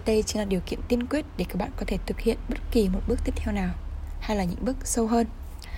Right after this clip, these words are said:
Thứ hai, sau khi mà đã xác định được các cái ngành mình muốn học rồi, mình khuyên rằng các bạn nên tìm hiểu cái chất lượng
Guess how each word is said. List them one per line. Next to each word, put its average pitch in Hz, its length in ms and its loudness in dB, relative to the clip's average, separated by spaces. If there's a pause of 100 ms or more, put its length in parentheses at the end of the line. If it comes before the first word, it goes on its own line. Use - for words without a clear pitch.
(460)
Thứ 233 100 4
hai, 269 320 4 (300)
sau 247 240 0
khi 240 180 2
mà 202 120 0
đã - 120 -2
xác - 120 -4
định 254 120 -2
được 190 140 2
các 233 180 -2
cái 196 220 0
ngành 208 240 4 (180)
mình 180 140 4
muốn 175 100 4
học 202 200 2
rồi, 92 280 4 (600)
mình 190 440 6 (340)
khuyên 262 260 6
rằng 202 360 4
các 226 100 2
bạn 233 220 2 (120)
nên 220 280 2
tìm 202 160 4
hiểu 185 360 4 (760)
cái 190 200 2
chất - 220 2
lượng - 100 4